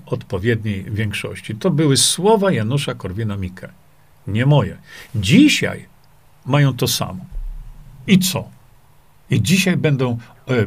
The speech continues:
bańki stawiać ludziom, kurcze blade, na oczy, że oni to zrobią, nie mając demokracji bezpośredniej, nie mając większości w Sejmie. Natomiast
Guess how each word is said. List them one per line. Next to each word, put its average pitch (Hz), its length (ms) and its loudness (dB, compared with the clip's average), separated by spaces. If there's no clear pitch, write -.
bańki 113 600 2
stawiać 131 500 -2
ludziom, 127 300 0
kurcze 120 460 -4
blade, 123 280 -2
na 123 160 -2
oczy, 123 280 -4
że 92 160 -4
oni 123 240 -2
to 110 160 -6
zrobią, 139 760 -2
nie 135 140 4
mając 123 280 2
demokracji 117 600 -2
bezpośredniej, 214 840 -6
nie 139 120 6
mając 131 280 4
większości 117 560 -2
w - 60 -4
Sejmie. 104 380 -2
Natomiast 240 480 0